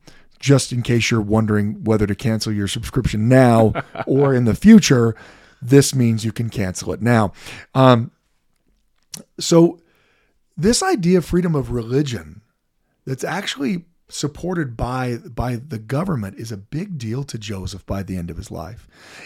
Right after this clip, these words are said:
It's not enough to just say, "Oh yeah, people have the right to worship how they want," and then let mobs kill those people. Joseph thinks, and he'll talk about this in the Council of Fifty, that there is one great deficiency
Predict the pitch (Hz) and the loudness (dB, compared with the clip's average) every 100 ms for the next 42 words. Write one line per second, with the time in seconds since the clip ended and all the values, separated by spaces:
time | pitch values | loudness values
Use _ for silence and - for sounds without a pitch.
0 | - 202 214 233 214 226 226 160 147 143 | 2 4 4 0 0 0 0 0 0 0
1 | 113 - - _ 147 131 131 160 - 151 | -2 -6 -14 _ -4 -2 -2 -2 -2 -2
2 | 131 175 196 220 202 202 196 196 190 180 | -2 0 2 4 4 2 2 2 2 2
3 | 175 170 170 - - 156 151 143 151 147 | 2 2 2 -2 -4 0 0 -2 -4 -4
4 | 139 131 131 120 120 98 - _ _ _ | -4 -2 -2 -2 -2 -4 -8 _ _ _
5 | _ _ _ 123 139 135 131 131 120 120 | _ _ _ 2 2 2 0 -2 0 0
6 | 120 113 - _ - 147 135 117 110 104 | 0 -4 -10 _ -2 2 4 2 0 -2
7 | - - 104 - - 117 _ _ _ _ | -4 -4 -2 -4 -6 -12 _ _ _ _
8 | _ _ _ _ - 196 147 233 - - | _ _ _ _ 0 2 2 -2 -8 -2
9 | 135 95 - - 147 151 143 151 226 - | -2 -2 -8 -4 0 2 2 -2 -4 -4
10 | 120 107 113 - 117 107 101 104 107 98 | -6 -6 -8 -8 -8 -6 -6 -6 -8 -6
11 | 107 117 143 254 233 117 120 151 175 127 | -8 -4 -2 -2 -2 -4 -4 -2 -4 -4
12 | 120 147 180 143 - 170 240 202 - 87 | -4 -4 -6 -8 -4 -4 -4 -8 -10 -10